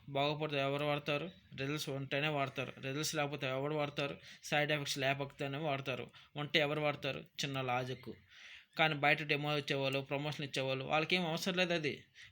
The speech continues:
రిజల్ట్స్ ఉంటే ఏంటి, లేకపోతే ఏంటి? ఆ? చేతుల్లో బాటిల్ పట్టుకుని నాలుగు, నోట్లో నాలుగు మాటలు చెప్పడానికి వాళ్ళకి రిజల్ట్స్తో వాళ్ళకి సంబంధం లేదు. గాల్లో జుట్టు లేపడానికి వాళ్ళకి రిజల్ట్స్తో సంబంధం లేదు.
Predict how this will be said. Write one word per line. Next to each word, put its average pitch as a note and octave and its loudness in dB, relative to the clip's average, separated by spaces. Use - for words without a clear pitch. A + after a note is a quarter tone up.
రిజల్ట్స్ D3 -2
ఉంటే C#3+ 0
ఏంటి, F3 2
లేకపోతే C#3+ 0
ఏంటి? G#2+ -8
ఆ? F#3+ -4
చేతుల్లో F#3 4
బాటిల్ D#3 2
పట్టుకుని D3+ -4
నాలుగు, D3 0
నోట్లో D3+ -4
నాలుగు C#3+ 2
మాటలు C#3+ -2
చెప్పడానికి C#3+ 0
వాళ్ళకి F3+ 4
రిజల్ట్స్తో D3+ 0
వాళ్ళకి E3+ 2
సంబంధం D#3+ -2
లేదు. D#3 0
గాల్లో D3 6
జుట్టు D#3+ -2
లేపడానికి D#3 2
వాళ్ళకి D3 0
రిజల్ట్స్తో C#3 -4
సంబంధం D#3 -2
లేదు. C#3+ 0